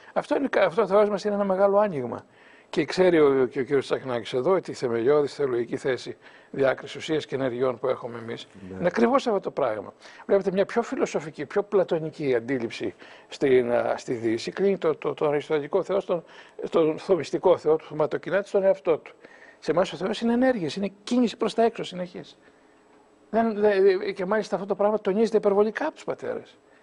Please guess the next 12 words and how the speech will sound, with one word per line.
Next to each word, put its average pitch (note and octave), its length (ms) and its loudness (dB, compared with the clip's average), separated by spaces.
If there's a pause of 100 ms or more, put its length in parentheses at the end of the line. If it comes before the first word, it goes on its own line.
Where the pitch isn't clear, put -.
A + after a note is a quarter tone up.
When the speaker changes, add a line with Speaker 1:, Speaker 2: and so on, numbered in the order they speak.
(200)
Speaker 1:
Ότι D#3 380 -2
για D3+ 180 4
έξω G3 320 0
εαυτού C3+ 320 0
γίνεται. C#3 500 -6 (300)
«Αγαπά C#3 500 -2
να E3 100 -6
αγαπάτε C#3 520 -4
και C3+ 120 -10
διψά C3 300 -4
να D#3 100 -4
διψάτε», - 520 -8